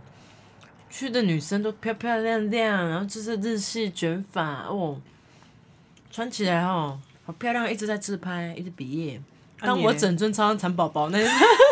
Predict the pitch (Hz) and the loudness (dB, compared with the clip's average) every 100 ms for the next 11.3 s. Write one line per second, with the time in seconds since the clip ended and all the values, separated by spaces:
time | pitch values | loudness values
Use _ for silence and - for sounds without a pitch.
0 | - - - - - - 339 233 185 175 | 6 2 0 -2 0 6 8 8 6 2
1 | 175 202 262 285 247 170 190 202 - - | 0 0 -2 -2 -2 -2 -6 -8 -12 -20
2 | - - - 208 208 - 254 190 220 202 | -20 -20 -12 -8 -6 0 2 2 2 -6
3 | - - - 247 190 175 214 220 208 208 | -8 -20 -4 0 0 0 0 0 2 2
4 | 208 180 175 160 156 - 147 208 - - | 6 6 6 6 6 4 4 4 2 -2
5 | 196 - - - 196 233 254 247 240 220 | -6 -8 -8 -2 0 0 0 0 0 0
6 | 160 180 190 269 311 359 381 523 466 - | -2 0 0 2 6 6 8 6 4 0
7 | - - 571 - - - - - - - | -8 -10 -10 -10 -20 -20 -20 -20 -20 -20
8 | - 381 403 277 269 285 262 220 196 - | -6 0 0 2 0 0 -2 -2 -4 -6
9 | - - - - - - - 294 294 214 | -12 -18 -18 -20 -20 -20 -8 2 6 6
10 | 165 185 196 202 165 165 170 147 185 165 | 4 2 6 6 6 0 -2 -4 -4 -2
11 | 170 160 147 | 0 0 -2